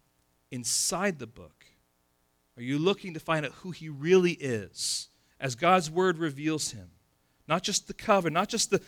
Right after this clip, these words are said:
the things that are drawn on there by the culture or, or even within some, some form of Christianity, but,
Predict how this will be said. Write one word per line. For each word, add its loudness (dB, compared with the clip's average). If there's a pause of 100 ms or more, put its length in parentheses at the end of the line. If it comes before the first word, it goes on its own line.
(120)
the 2
things 2
that 0
are 2
drawn 2
on 0
there 4
by 2
the -4
culture -2
or, -4 (460)
or 2
even 0
within 2
some, -4 (240)
some -2
form -4
of -2
Christianity, -2
but, -4